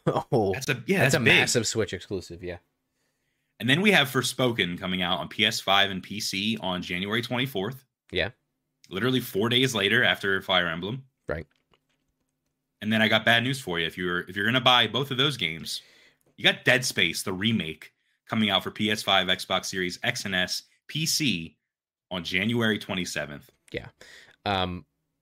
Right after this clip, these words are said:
Speaker 2: I'm not interested in either of the other two games, um, but I am interested in Dead Space, and that's awesome.
Speaker 1: Yeah, I'm,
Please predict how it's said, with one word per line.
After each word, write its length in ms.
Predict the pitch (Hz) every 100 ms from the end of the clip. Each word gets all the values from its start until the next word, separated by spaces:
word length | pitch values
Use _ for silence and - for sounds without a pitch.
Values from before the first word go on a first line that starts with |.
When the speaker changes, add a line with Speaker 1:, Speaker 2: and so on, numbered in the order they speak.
| _ -
Speaker 2:
I'm 100 | 117
not 200 | 120 151
interested 560 | 165 156 143 151 147 147
in 320 | 113 117 120
either 200 | 117 120
of 40 | 147
the 80 |
other 160 | 135 104
two 160 | 101 104
games, 440 | 95 107 143 - _ - - - - _ -
um, 500 | 101 90 87 87 87
but 240 | 113 98 -
I 120 | 98
am 200 | 101 147
interested 340 | 139 - 123
in 60 | 107
Dead 220 | 98 98
Space, 480 | - 87 135 - - _ _ _ _ _ _ _ _
and 100 | 101
that's 140 | 98 -
awesome. 400 | 78 - 90 101 _ _ _ _ _ _ -
Speaker 1:
Yeah, 200 | 131 185 - _ -
I'm, 360 | 120 208 170